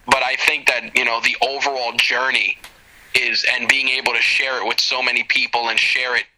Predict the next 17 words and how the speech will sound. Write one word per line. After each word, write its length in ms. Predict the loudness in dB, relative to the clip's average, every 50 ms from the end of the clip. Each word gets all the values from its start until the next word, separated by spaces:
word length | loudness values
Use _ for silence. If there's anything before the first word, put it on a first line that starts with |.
| _ _ _ _ _ 0
on 140 | 0 2 2
such 320 | 0 0 0 0 -2 -2
a, 100 | -2 -2 -2 0 0 2 0
a 60 | 0
large 360 | 0 0 0 0 0 0 0
scale 400 | 0 0 0 0 0 0 -2 -2
has 120 | -2 -2 -2
been 300 | -2 -2 -2 -2 0 -2
one 120 | 0 0
of 120 | 0 0 0
the 160 | -2 -4 -2 0
best 260 | 0 2 2 0 -2
parts 320 | -2 -2 -2 0 -2 -2 -2
of 100 | 0 0
this 180 | 0 0 0
entire 460 | -2 -2 0 0 0 0 0 0 0
endeavor. 380 | 0 0 0 0 0 0 -2 -2